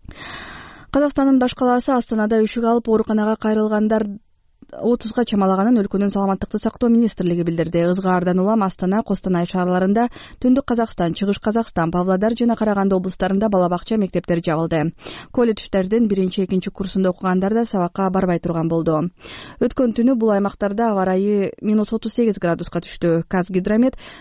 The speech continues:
жыйырма алтынчы январга чейин өлкөнүн айрым жерлеринде сууктун күчү күндүз отуз беш, түнкүсүн кырк беш градуска чейин жетерин билдирди.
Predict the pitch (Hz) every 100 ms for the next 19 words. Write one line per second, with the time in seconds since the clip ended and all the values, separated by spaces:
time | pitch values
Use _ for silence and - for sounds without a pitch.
0 | - 214 247 233 220 196 208 190 190 190
1 | 185 226 233 196 185 185 185 190 190 185
2 | 185 180 190 220 - 190 - 185 185 185
3 | - 208 185 185 185 180 - 240 247 -
4 | 180 185 214 214 - - - 233 226 233
5 | 247 220 202 190 190 - - 185 185 180
6 | 175 170 175 170 170 165 151 143